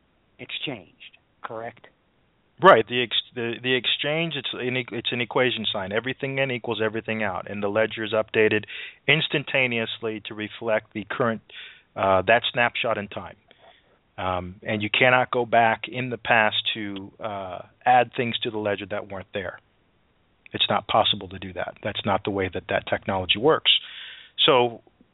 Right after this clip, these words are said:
Speaker 2: that is a good thing for the public that in
Speaker 1: Right.
Speaker 2: some cases has been, uh, taken advantage of by, uh, things like mers. It also has implications for intellectual property and patents.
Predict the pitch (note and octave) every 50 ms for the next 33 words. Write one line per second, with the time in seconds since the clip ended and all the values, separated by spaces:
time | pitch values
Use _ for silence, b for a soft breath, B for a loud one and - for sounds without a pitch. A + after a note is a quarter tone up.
0 | _ - _ _ _ _ _ - C3+ B2 D3 D3 D3+ D#3+ E3 D3+ C#3+ B2+ A#2 A#2
1 | A2 G#2+ G#2+ - D#3+ G3+ G#3+ - - D#3 A#2 G#2+ G#2+ A#2 A#2+ - _ _ _ -
2 | - C3+ A2+ A2+ G#2+ - - A2+ G2+ G2 G#2+ A2+ A#2 - - - A#2 A2 G#2+ G#2
3 | - _ _ _ _ - - A2 G#2+ F#2 - - C3+ A#2+ A#2 - - A#2 A2+ -
4 | - G#2+ G2+ - - A#2+ A2+ A2 G#2+ G#2+ G#2 A2+ G#2 G2+ G2 G2 F#2+ b b b
5 | b b b b b b b _ - A2 G#2 G2 F#2+ - - - - - B2+ A#2
6 | - A#2+ A2 G#2 G2 G2 G#2+ G#2+ A2 A2 A2 G#2 G#2+ A2 G#2 G#2 G#2 G2+ G2+ -
7 | - - - - G#2+ G#2 G#2 G2+ G2 G2 - - - - G2 G#2 G2+ G#2 A2 -
8 | - B2 A#2 A2+ - A#2 G#2+ G2+ - G2+ G2+ G2 G2 G2+ G#2+ A#2 - B2 A2+ -
9 | - A#2 A#2 A#2+ - - B2+ A#2 B2 A#2 A2 G#2+ A#2 A2 G#2+ - - A#2+ A2 G#2
10 | - - A#2 A2+ A2 - - A#2 G#2+ - - - A2+ G#2+ G#2+ G#2+ G#2 G2+ A2 G#2+
11 | G#2+ G#2+ - - - A#2+ - - A#2 A#2 A#2 - - C3+ D3 D#3+ b b b b
12 | b b b b b - G#2 G2 - - - B2 A#2+ A#2 B2+ D#3 D#3+ F3